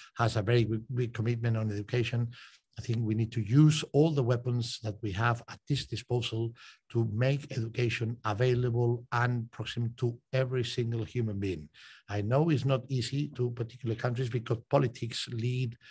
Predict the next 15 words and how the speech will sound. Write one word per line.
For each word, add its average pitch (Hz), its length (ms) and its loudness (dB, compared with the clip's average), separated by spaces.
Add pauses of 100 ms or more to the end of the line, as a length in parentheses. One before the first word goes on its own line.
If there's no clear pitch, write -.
(260)
those, 117 460 4
uh, 113 120 4
social 113 680 2
changes, 151 580 2 (400)
but 107 160 2
we 113 120 6
need 117 260 2
to 120 360 4 (180)
pers-, - 320 -4
uh, 117 360 -2
persevere 120 640 4 (320)
in 107 140 0
order 110 140 2
to 120 200 -2
obtain. 95 540 0